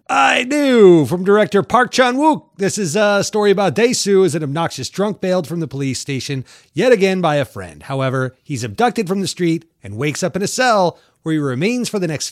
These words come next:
fifteen years. Drugged unconscious when human contact is unavoidable, otherwise with only a television as company, and then suddenly released, he is invited to track down his jailer with a denouement that is simply stunning.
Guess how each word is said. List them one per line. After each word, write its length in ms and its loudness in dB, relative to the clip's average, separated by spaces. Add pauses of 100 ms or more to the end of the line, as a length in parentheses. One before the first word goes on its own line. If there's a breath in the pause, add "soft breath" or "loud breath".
fifteen 680 -4
years. 480 -6 (300)
Drugged 300 4
unconscious 560 0
when 100 -4
human 220 -2
contact 460 -4
is 120 -4
unavoidable, 720 2 (260 loud breath)
otherwise 560 2 (260)
with 140 -6 (100)
only 300 -2
a 40 0
television 480 -2
as 100 -6
company, 560 -4 (140)
and 180 -4
then 320 2
suddenly 360 -2
released, 520 -2
he 140 -2
is 120 4
invited 360 -2
to 80 -2
track 340 -2
down 200 2
his 140 -4
jailer 580 0 (760)
with 160 -6
a 40 -4
denouement 600 -2
that 140 -4
is 100 -6
simply 480 -4
stunning. 880 -10